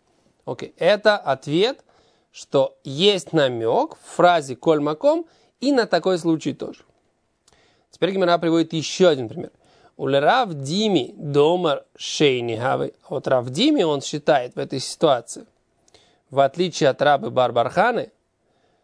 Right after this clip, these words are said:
что ребенок пойдет за матерью и будет вторым мицри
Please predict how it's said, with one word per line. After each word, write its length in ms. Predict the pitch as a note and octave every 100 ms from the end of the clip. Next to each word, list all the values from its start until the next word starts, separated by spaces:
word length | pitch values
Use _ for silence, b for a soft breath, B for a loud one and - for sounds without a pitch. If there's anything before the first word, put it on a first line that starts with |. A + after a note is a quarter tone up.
| _ _ _
что 340 | - - - C3
ребенок 460 | B2+ C3 D#3 G3+
пойдет 280 | F3+ F3+ F#3+
за 200 | D#3+ G3
матерью 580 | A3+ G#3 D#3+ C#3 A#2+ - _ _ _ _ _ _
и 80 | F3+
будет 320 | C3+ D3+ E3
вторым 600 | - - F#3 A3 F3+ A2+ _ _ _ _ _ _ _
мицри 560 | - D3 C3 - F3+ D4